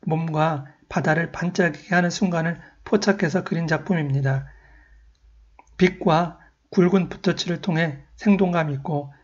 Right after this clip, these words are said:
마치 우리가 현장에서 보는 듯한 느낌을 주는 소로야의 대표 작품입니다. 천구백십일 년 미국 히스패닉 교민회에서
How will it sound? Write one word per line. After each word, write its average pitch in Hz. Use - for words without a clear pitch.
마치 151
우리가 156
현장에서 202
보는 165
듯한 165
느낌을 165
주는 175
소로야의 180
대표 160
작품입니다. 135
천구백십일 208
년 170
미국 180
히스패닉 185
교민회에서 156